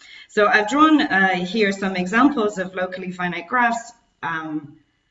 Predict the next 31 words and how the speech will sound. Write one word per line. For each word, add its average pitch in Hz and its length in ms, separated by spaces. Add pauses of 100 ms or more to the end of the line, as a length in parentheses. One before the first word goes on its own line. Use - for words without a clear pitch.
(360)
and 180 140
I'm 185 80
gonna 202 240
talk 233 260
a 208 40
little 277 240
bit 190 180
about 175 340
their, 170 400
um, 160 380
automorphism 202 680
groups, 220 360
or 170 80
at 170 100
least 175 240
things 180 200
that 156 180
act 208 280
on 165 160
them. 196 260 (360)
So 190 380
for 185 160
this 277 260
first 269 240
example 208 480
on 165 140
the 165 100
left, 208 560 (100)
uh, 170 380
you 185 160
can, 175 540